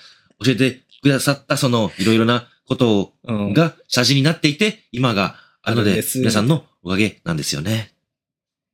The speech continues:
Speaker 1: って言っちゃってて。
Speaker 2: へえ。
Speaker 1: 未だにダメ。
Speaker 2: そんなんかな。
Speaker 1: 怖くって。
Speaker 2: すごい嫌味の一個でも言いそうな感じなのに。
Speaker 1: あ、言わない。
Speaker 2: 言わないんだ。
Speaker 1: 一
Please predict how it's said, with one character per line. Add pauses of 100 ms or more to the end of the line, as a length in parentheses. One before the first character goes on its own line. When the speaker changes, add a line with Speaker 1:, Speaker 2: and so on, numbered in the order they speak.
Speaker 1:
っ
て
言
っ
ち
ゃ
っ
て
て。
Speaker 2:
へ (520)
え。
Speaker 1:
未
だ
に
ダ
メ。 (840)
Speaker 2:
そ
ん
な
ん
か
な。
Speaker 1:
怖
く
っ
て。 (1200)
Speaker 2:
す
ご
い
嫌
味
の
一
個
で
も
言
い
そ
う
な
感
じ
な
の
に。 (220)
Speaker 1:
あ、
言
わ
な
い。
Speaker 2:
言
わ
な
い
ん
だ。 (1120)
Speaker 1:
一